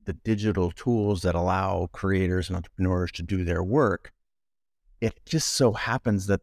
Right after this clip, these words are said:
the same tool that you <laughs> use to do that work is the tool that provides this, is this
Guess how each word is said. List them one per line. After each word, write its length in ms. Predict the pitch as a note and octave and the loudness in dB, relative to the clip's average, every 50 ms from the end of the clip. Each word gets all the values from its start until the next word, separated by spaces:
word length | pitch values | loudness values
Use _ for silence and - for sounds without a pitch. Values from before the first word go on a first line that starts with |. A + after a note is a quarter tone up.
| _ - | _ -8
the 60 | F#2+ | -8
same 600 | - - - - - A#2+ A#2+ A#2 A2+ A2 G#2+ G#2 _ - | -8 -6 -4 -2 0 2 4 4 4 2 0 -2 _ -10
tool 400 | - - C#3 C3+ B2+ A#2 G#2+ G2+ | -4 0 0 2 2 2 2 0
that 140 | F#2 - - | -2 -4 -4
you 240 | A2+ F#2 - B2+ A2+ | -4 -2 0 0 0
<laughs> 60 | - | 0
use 340 | G2 A2 A#2 A#2+ A#2+ A#2 - | 0 0 2 2 2 0 -2
to 180 | - G2+ F2+ | -4 -4 -4
do 220 | E2 F#2+ G#2 G#2+ G#2 | 0 0 0 2 4
that 260 | G2 G2 G2 - - | 4 4 4 2 2
work 460 | F#2 G#2+ A#2+ A2 F#2 F2 - - - _ _ _ _ _ _ _ _ _ _ _ _ _ _ _ _ _ _ - | 2 2 2 2 2 -2 -4 -10 -16 _ _ _ _ _ _ _ _ _ _ _ _ _ _ _ _ _ _ -2
is 300 | A2 G#2 G2 F#2+ G2 F2 | 0 0 0 0 0 -2
the 100 | G2+ - | -2 -2
tool 360 | - - - B2 A2+ G#2 F2+ | -2 -2 0 2 2 2 2
that 200 | F#2 F2 E2+ - | 2 0 0 -2
provides 540 | - G2 F2 F2 F#2+ F2+ F2+ F#2 F2 - - | -2 -2 0 2 2 2 2 0 -2 -4 -4
this, 360 | - F2 F2+ - - - - - _ _ _ _ - - | -4 -4 -2 -2 -4 -8 -8 -10 _ _ _ _ -14 -10
is 200 | G#2+ G2 F2 - | -8 -8 -6 -4
this 320 | - G2+ F2+ - - - | -4 -4 -4 -4 -6 -10